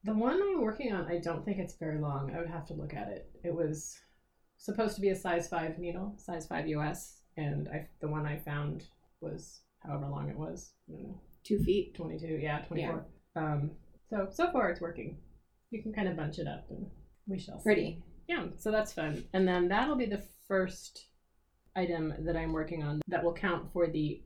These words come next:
Speaker 1: Pigskin Party twenty nineteen knit along, which is hosted by the Down Cellar Studio podcast. And that's a five-month knit along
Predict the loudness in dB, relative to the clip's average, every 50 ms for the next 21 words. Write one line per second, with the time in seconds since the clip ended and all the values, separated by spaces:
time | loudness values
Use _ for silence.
0 | -10 -10 -8 -8 -8 -10 -6 -4 -2 0 0 0 -2 -6 -10 -12 -8 -6 -4 -2
1 | -2 -4 -4 -6 -8 -6 -4 -4 -2 -2 -2 -2 -4 -4 -6 -4 -4 -2 -2 -2
2 | -4 -4 -6 -6 -8 -12 -16 -14 _ -2 0 2 2 0 0 -4 -6 -8 -10 -8
3 | -8 -8 -8 -10 -14 -20 -20 -20 _ _ -2 0 0 0 0 -2 -2 -2 -2 -2
4 | -2 -4 -4 -4 -4 -6 -8 -10 -8 -4 -2 -2 -2 -2 -2 -2 -2 -2 0 0
5 | 0 0 -2 -2 -2 -2 -2 -2 -4 -6 -6 -6 -6 -4 -4 -4 -6 -8 -10 -10
6 | -10 -10 -10 -12 -12 -12 -14 -14 -18 -20 -20 _ _ _ _ _ _ _ _ _
7 | -6 -4 -2 -2 0 -2 -2 -2 0 0 0 0 0 -2 -2 -2 -4 -4 -4 -4
8 | -2 -2 0 0 0 0 -2 -2 -2 -4